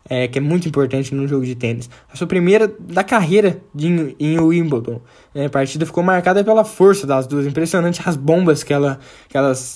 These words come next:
estavam lançando. Uma exibição gigante da Sabalenka. Nas semifinais, tivemos Pliskova vencendo a Sabalenka por dois a um,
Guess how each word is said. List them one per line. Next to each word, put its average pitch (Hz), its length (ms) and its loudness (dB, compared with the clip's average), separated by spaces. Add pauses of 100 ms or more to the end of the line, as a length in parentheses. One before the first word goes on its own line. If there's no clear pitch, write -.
estavam 139 460 0 (280)
lançando. 143 560 -4
Uma 147 160 -2
exibição 170 480 -2
gigante 170 420 -2
da 139 80 -6
Sabalenka. 127 560 -2 (160)
Nas 202 220 0
semifinais, 202 840 2 (100)
tivemos 135 400 -6
Pliskova 156 680 0 (240)
vencendo 170 420 -2
a 202 40 0
Sabalenka 151 460 -2
por 143 140 -4
dois 165 300 0
a 139 60 -2
um, 147 140 -4